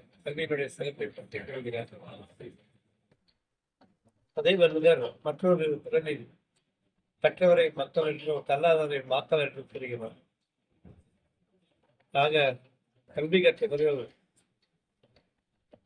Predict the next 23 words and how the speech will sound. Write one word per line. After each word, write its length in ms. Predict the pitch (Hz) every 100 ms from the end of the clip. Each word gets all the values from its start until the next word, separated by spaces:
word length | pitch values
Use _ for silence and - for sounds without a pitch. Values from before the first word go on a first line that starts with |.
| _
திரைக்கடல் 520 | - 165 180 175 165 160
ஓடியும், 480 | 156 156 165 156 - _ _
ஓடியும் 380 | 156 151 156 135
திரவியம் 460 | 156 151 165 156
தேடி 220 | 151 143 143
என்பதற்கேற்ப 600 | 127 135 120 143 143 151 127 123 _ _ _ _ _
அயல் 220 | 143 160 170
நாடுகளில் 440 | 160 156 151 139
சென்று 340 | 147 120 151 139 127 - -
பெரும்பொருள் 520 | - 156 160 160 156 139
ஈட்டுகிறார்கள். 640 | 131 139 127 117 - - - _ _ _ - _ _ _ _ _ _ _ _ _ _
ஆக, 260 | 151 151 147
கல்வி 320 | 147 156 190
என்பது 400 | 170 139 147 160 147 123 120
ஒரு 160 | 147 - -
ம-, 140 | 139 -
மக்களை 400 | 135 - 175 180
பண்படுத்தக்கூடிய 880 | 175 160 156 156 - 160 - 131 143 147 98 - _ _
ஒரு 100 | 139 135
இன்றியமையாத 720 | 135 127 170 165 165 160 156
ஒரு 160 | 143 143
கல்வியாக 520 | 143 139 151 147 135
இருக்கிறது. 400 | 123 120 113